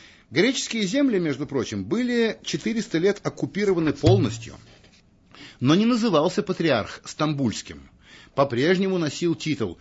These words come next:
архиепископ Константинополя, Нового Рима и Вселенский патриарх. И антиохийский патриарх носит свой, заметьте, апостольский титул, хотя уже несколько столетий вынужден пребывать в Дамаске, а не в оккупированной турками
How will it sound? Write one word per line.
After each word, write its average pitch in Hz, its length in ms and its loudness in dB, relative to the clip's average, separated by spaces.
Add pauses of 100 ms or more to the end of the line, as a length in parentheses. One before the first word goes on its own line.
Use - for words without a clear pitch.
(140)
архиепископ 135 960 -4
Константинополя, 135 1040 0
Нового 110 500 0
Рима 190 420 0
и 117 80 -12
Вселенский 120 640 -4
патриарх. 90 640 -12 (480)
И 156 80 4
антиохийский 196 720 2
патриарх 180 480 0
носит 143 300 -4
свой, 139 360 0 (180)
заметьте, 143 440 0
апостольский 160 960 2
титул, 127 380 -2 (220)
хотя 123 280 0
уже 131 160 2
несколько 185 460 2
столетий 156 640 0 (160)
вынужден 127 600 2
пребывать 127 600 -2 (280)
в 98 200 -10
Дамаске, 131 560 2 (220)
а 139 120 0
не 156 140 6
в - 80 -10
оккупированной 170 880 0
турками 139 720 -2